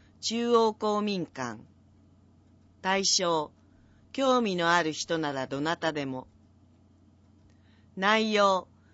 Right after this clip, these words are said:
燕市の活動報告。移動、外出支援活動、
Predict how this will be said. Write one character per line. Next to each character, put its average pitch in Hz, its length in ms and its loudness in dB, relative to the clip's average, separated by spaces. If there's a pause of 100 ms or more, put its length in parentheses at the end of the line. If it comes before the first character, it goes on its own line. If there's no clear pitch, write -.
(100)
燕 240 460 2
市 202 160 0
の 143 160 -4
活 165 320 -10
動 226 240 4
報 208 220 -2
告。 123 420 -10 (640)
移 151 180 -8
動、 180 400 0 (400)
外 196 220 4
出 208 320 -8
支 196 220 -2
援 196 200 -2
活 185 320 -4
動、 127 300 -6